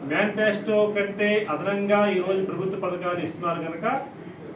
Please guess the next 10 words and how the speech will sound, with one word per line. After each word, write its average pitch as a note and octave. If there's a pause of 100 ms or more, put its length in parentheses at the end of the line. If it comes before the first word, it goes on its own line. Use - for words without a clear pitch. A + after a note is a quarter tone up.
(100)
మళ్ళీ G#3
చంద్రబాబు G#3+
నాయుడు G#3
గారు G3+
ఎన్డీఏ F#3+
కూటమి F#3+
ఈరోజు F3+
పవన్ F3
కళ్యాణ్ F#3+
గారు F3+